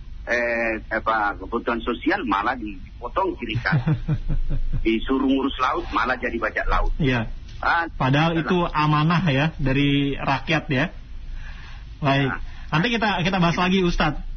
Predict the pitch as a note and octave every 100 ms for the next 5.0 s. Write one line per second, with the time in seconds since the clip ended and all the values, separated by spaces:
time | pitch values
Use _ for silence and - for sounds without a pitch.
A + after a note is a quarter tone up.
0 | - - - - E3+ G3 F3+ E3+ E3+ D#3+
1 | E3 D#3 D3 F#3 E3+ E3+ D#3 - - D3+
2 | D3 E3+ E3 D3 D3 C#3 C#3+ C#3+ C3+ C#3
3 | C3+ B2+ A2+ C#3 D#3+ - C#3 B2 B2+ B2
4 | B2 C3 A#2 B2 B2 B2 D3+ B2 C3